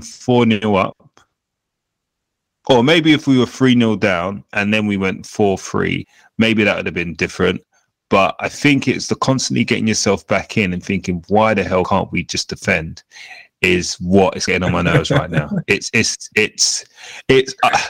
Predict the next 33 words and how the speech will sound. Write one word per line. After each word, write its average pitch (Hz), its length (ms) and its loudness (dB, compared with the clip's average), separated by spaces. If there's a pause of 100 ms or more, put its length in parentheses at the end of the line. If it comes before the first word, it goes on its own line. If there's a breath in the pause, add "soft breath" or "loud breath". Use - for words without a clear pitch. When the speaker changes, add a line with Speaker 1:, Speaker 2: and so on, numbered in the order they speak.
(380 loud breath)
Speaker 1:
you've 127 200 6
got 160 200 4
him 190 100 4
on 190 100 4
the 165 120 4
agenda, 104 600 2 (500 soft breath)
and 104 180 0
I, 92 100 -2
I, 107 240 -2 (160)
I 127 60 2
think 123 200 0
I'm 113 120 0
gonna 107 120 0
go 98 120 0
straight 92 320 -2
to 95 180 -2
him. 87 260 -6 (680)
I 95 120 -2
think - 220 -2
I'm 131 80 -6
gonna 85 160 -4
go 82 80 -2
straight - 320 -6
to 82 140 -4
him. 80 240 -6 (420 loud breath)
Leroy's 123 400 6
favorite 117 480 0
player 98 220 0
of 90 120 0
all 92 180 0
time, 82 420 -6
Eric 85 240 -4
Dyer. 82 340 -4